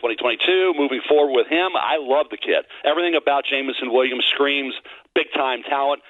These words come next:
big-time player, the attitude, the approach. Garrett Wilson has awesome talent. Uh, he will probably be the first receiver taken, or Drake London, but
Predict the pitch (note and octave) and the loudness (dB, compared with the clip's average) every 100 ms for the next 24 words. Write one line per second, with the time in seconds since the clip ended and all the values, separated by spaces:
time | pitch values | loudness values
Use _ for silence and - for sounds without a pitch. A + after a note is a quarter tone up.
0 | - D3+ - C3 B2 - C#3 C3+ A2+ B2+ | -4 -2 0 -2 -2 0 2 2 2 2
1 | C#3 - C#3+ B2 A2 - C#3+ C#3+ C#3+ - | 0 -2 -4 0 -2 0 2 0 -2 -8
2 | - - - D#3+ G3+ F3 D#3 F#3+ - F3 | -12 -6 -2 2 0 0 0 0 0 0
3 | C#3+ C3 C#3+ C3+ - A2+ - D3 E3 F3 | 0 2 2 2 -2 -10 -6 -2 0 0
4 | - - - - A2+ D3+ E3 C#3 C#3 C#3+ | -2 -12 -6 -2 0 0 2 2 2 0
5 | D#3 C#3+ C3 - D3+ - C3+ D3+ C3+ C3+ | 0 -2 -2 0 0 2 0 0 0 0
6 | C#3 C3 C3 C#3 C3+ C3+ C3 A#2 C3 D3 | 0 0 2 2 2 0 0 0 0 2
7 | D#3 D3 B2+ | -2 0 0